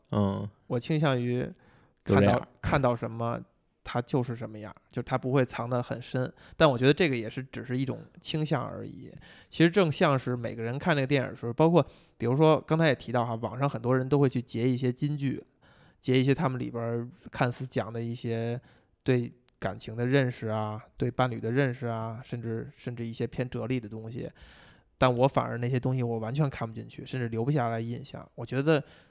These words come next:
Speaker 2: 我，在我看来，就是他们在聊什么，其实根本不是这个电影的关键，也不是导演想干这件事的关-，关键。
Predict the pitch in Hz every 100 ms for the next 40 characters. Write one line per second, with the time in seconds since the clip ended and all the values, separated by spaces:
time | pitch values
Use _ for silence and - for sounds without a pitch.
0 | _ 127 123 131 180 123 - 127 127 139
1 | 123 - 165 160 123 113 139 131 127 -
2 | 147 151 185 165 117 117 113 113 113 113
3 | 117 131 139 - _ - 127 107 104 110
4 | 113 110 110 104 113 110 131 151 117 143
5 | 131 - 123 - - 110 110 - 117 110
6 | 110 - 113 117 - 113 113 _ - 113
7 | 117